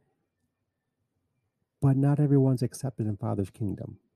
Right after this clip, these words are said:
by the king. You have to be born again. We are saved from sin. That is salvation. You've been saved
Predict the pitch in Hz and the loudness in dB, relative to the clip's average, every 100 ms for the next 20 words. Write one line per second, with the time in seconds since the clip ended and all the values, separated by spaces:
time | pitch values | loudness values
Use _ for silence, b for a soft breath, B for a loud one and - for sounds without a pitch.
0 | _ _ _ - 98 98 - 113 98 110 | _ _ _ -4 -2 -4 -8 -8 -10 -14
1 | _ _ _ _ _ _ _ _ - _ | _ _ _ _ _ _ _ _ -20 _
2 | 123 98 143 135 123 110 123 123 95 - | 2 2 0 -4 -2 2 2 2 -2 -6
3 | - 110 _ _ _ _ _ _ _ - | -8 -12 _ _ _ _ _ _ _ -20
4 | B B B 120 123 110 98 - - 151 | B B B 6 6 6 -2 -8 -2 2
5 | 139 98 90 92 - - _ _ _ _ | 4 2 0 -4 -14 -20 _ _ _ _
6 | _ _ - 110 101 - 123 - 113 - | _ _ -2 -2 -2 -4 -6 -6 -10 -20
7 | _ _ _ _ _ _ _ - 110 98 | _ _ _ _ _ _ _ -8 -4 -2
8 | 104 - 104 104 110 - - - _ _ | -2 -2 -2 0 -4 -6 -12 -16 _ _
9 | _ _ _ _ _ _ - 117 104 104 | _ _ _ _ _ _ 0 4 4 4
10 | 92 - 123 113 98 101 | 0 -2 -2 0 -2 -4